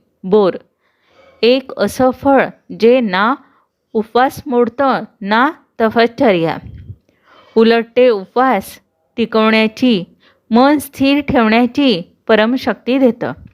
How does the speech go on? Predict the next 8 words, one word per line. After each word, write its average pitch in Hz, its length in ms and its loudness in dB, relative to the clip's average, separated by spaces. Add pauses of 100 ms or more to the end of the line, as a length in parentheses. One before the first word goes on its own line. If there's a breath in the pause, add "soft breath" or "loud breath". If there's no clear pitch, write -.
(580 loud breath)
त्या 233 200 2
संधी 226 640 -2 (340)
साधूंनी 233 640 -2 (500 soft breath)
ते 262 200 4
बोर 262 260 4
पवित्र 247 680 -2 (240)
भावनेनं 214 580 0
घेतलं 254 420 -2